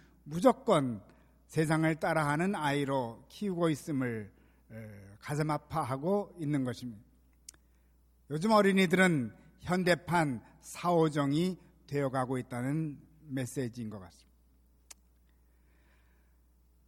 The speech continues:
사실 요즘 영재교육이니 뭐니 하면서 아이, 아이들에게 공부 가르치는데 많은 분들이 혈안이 되어 있지 않습니까?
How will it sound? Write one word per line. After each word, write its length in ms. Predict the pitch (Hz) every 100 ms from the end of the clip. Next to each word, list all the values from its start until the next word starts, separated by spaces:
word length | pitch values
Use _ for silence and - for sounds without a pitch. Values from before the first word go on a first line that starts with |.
| _ _
사실 320 | - 165 202
요즘 420 | 202 180 202 190
영재교육이니 760 | 165 196 190 175 185 170 180 185
뭐니 280 | 165 170
하면서 800 | 160 165 165 170 135 123 196 233 -
아이, 280 | 147 151 175
아이들에게 760 | 147 151 147 151 151 165 156
공부 320 | - 147 151
가르치는데 540 | 151 151 147 160 147 151
많은 320 | 139 139 165
분들이 360 | 156 151 165 175
혈안이 400 | 135 170 165 160
되어 140 | 147 147
있지 200 | 135 160
않습니까? 720 | 131 147 143 131 131 113